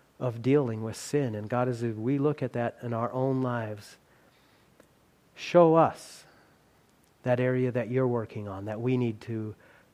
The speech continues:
be in step with you. Help us, God, to repent fully, not making excuses, not trying to set it aside or brush it under the rug,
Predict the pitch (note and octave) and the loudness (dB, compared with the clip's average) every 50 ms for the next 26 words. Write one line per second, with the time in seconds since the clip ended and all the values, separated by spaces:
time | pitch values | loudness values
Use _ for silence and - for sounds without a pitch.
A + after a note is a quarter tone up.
0 | _ _ _ _ _ B2+ A#2 A2+ C3 C3 C3 C3 B2 B2 B2+ B2 - - C3 B2 | _ _ _ _ _ -12 -2 2 4 4 6 4 4 2 0 -2 -4 -4 -4 -4
1 | A#2 - - - C3 A#2 G#2+ - B2+ A2 G2+ - - A2+ G#2 G2 F#2+ F#2+ - - | -4 -6 -4 0 0 0 0 -2 -6 -6 -6 -8 -8 -8 -8 -8 -10 -14 -18 -20
2 | - _ _ _ _ _ _ _ _ _ _ _ _ _ _ _ _ _ _ _ | -20 _ _ _ _ _ _ _ _ _ _ _ _ _ _ _ _ _ _ _
3 | _ _ _ _ _ _ _ _ _ _ _ _ _ _ _ _ _ _ _ - | _ _ _ _ _ _ _ _ _ _ _ _ _ _ _ _ _ _ _ 4
4 | D#3 D3+ D3+ - C#3 A2+ - - - A#2 A2 G#2+ G#2 G#2+ - - - - - C3 | 4 4 4 2 -2 -6 -6 -6 -6 -4 -4 -2 -4 -6 -8 -12 -12 -6 -4 -2
5 | A#2+ B2+ B2 B2 - - - - C3+ A2 - - - - - - _ _ _ _ | -2 -2 -4 -4 -8 -10 -6 -4 -4 -4 -6 -10 -16 -20 -20 -20 _ _ _ _
6 | _ - - - - B2 A2+ G#2+ G2 F2 F2 - - _ _ _ _ _ _ _ | _ -20 -10 -4 -2 -2 -2 -2 -6 -10 -12 -16 -20 _ _ _ _ _ _ _
7 | _ _ _ _ _ _ _ _ _ _ _ _ _ _ _ - A2+ B2+ - D3 | _ _ _ _ _ _ _ _ _ _ _ _ _ _ _ -6 -4 -4 0 2
8 | D3 D3 C#3+ - C#3+ C#3 C#3 C#3 - - - - B2 A2+ A2 - A#2+ A#2 A#2 - | 0 2 2 0 0 -2 -2 -4 -8 -10 -6 -4 -4 -4 -4 -8 -10 -12 -12 -12
9 | - - - - _ _ _ _ _ _ _ _ _ _ _ _ _ _ _ _ | -16 -20 -20 -20 _ _ _ _ _ _ _ _ _ _ _ _ _ _ _ _
10 | _ _ _ _ _ _ _ _ _ _ _ _ _ _ _ _ _ - A#2 A#2+ | _ _ _ _ _ _ _ _ _ _ _ _ _ _ _ _ _ -8 -4 -4
11 | B2+ - - - C3+ C3 C#3 C#3 C3 B2 - - C#3 C3+ C#3 C3 B2 - - - | -4 -4 -4 -2 0 0 0 0 -4 -6 -2 -2 0 0 0 -2 -4 -6 -6 -6
12 | A2 G2 G2 F#2+ F#2+ G2 G2+ - _ _ _ _ _ _ _ _ _ _ - G#2+ | -6 -6 -6 -8 -12 -14 -16 -20 _ _ _ _ _ _ _ _ _ _ -14 -12
13 | G2 G2 A#2 B2 - - C3+ A#2+ A#2 A#2 A#2 A#2+ A#2 A#2 A2+ G#2 F#2+ F#2 F#2 | -6 -4 -2 -2 -2 -4 -4 -4 -4 -4 -4 -4 -6 -4 -6 -6 -6 -8 -12